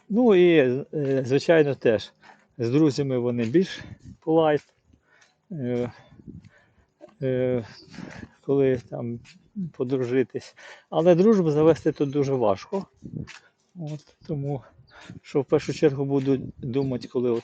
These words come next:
скажімо, я б захотів би з кимось познайомитися, то от таки поїхав. От. Є любителі так їздить. І в Бехтерсфілді я таких бачив.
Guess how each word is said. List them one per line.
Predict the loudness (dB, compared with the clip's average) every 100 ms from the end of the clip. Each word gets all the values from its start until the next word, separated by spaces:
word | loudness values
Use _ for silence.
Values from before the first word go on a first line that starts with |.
| _
скажімо, | _ -4 -4 -4 -4 -2
я | -2
б | 0
захотів | -4 -2 -4 -6
би | -8
з |
кимось | -12 -12 -10 -12 -16 _
познайомитися, | -8 -4 -4 -4 -8 -14
то | -6 -6 -8 _ _ _ _ _ _ _ _ _ _ -20 _ -10
от | -10
таки | -8 -6
поїхав. | -4 -4 -4 -6 _ _ _ _ _ _ _ _ _ _ _ _ _ _
От. | -14 -14 _ _ _ _ _ _ _ _ _ _ _
Є | -2 -2 -2
любителі | 0 0 0 -4 -4
так | -8 -4
їздить. | -2 2 0 -2 -8 -20 -20 -20 -20 _ _ _ _ -20 _ _ _
І | -4
в | 0
Бехтерсфілді | 0 0 -2 -2 0 0
я | 2
таких | -2 -4 -6
бачив. | -2 -4 -4 -12